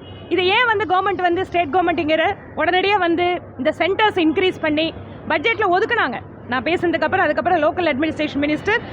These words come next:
"இதுக்காக நாங்க வந்து புதுசா சென்டர்ஸை உருவாக்குவோம்னு" சொல்றாரு. எப்ப நடக்கும்?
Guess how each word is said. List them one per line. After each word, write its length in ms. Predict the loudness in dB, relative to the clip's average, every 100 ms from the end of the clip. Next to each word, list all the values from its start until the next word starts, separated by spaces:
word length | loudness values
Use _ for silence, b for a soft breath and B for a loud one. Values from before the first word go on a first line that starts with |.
| B
"இதுக்காக 380 | 0 2 4 2
நாங்க 180 | 2 2
வந்து 200 | 2 0 0
புதுசா 240 | 0 2
சென்டர்ஸை 520 | 0 0 0 2 2 2
உருவாக்குவோம்னு" 560 | 4 4 2 0 0 0
சொல்றாரு. 240 | 0 -2 -6 -6
எப்ப 260 | -4 0 2
நடக்கும்? 520 | 2 0 -4 -6